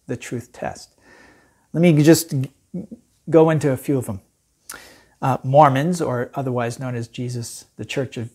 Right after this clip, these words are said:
Jesus Christ of Latter-day Saints, uh, they believe that Jesus is a separate God from the Father, that the Father and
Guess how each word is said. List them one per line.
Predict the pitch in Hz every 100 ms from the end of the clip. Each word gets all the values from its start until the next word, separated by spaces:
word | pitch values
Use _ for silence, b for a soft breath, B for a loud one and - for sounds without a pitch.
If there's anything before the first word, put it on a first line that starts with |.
| _
Jesus | - 120 117
Christ | - 135 120 -
of | 110
Latter-day | 113 113 110 107
Saints, | 101 - 107 123 - - b b b b b
uh, | 123
they | 117 143
believe | 185 160 151
that | 135
Jesus | 127 143 147 -
is | 127
a |
separate | 131 - 208 233 143
God | 135 120 131
from | - 127 127
the |
Father, | 127 - 226 233 92 - _ _ -
that | 139 139 - _ -
the |
Father | 123 - 135 139 151 156
and | 139 127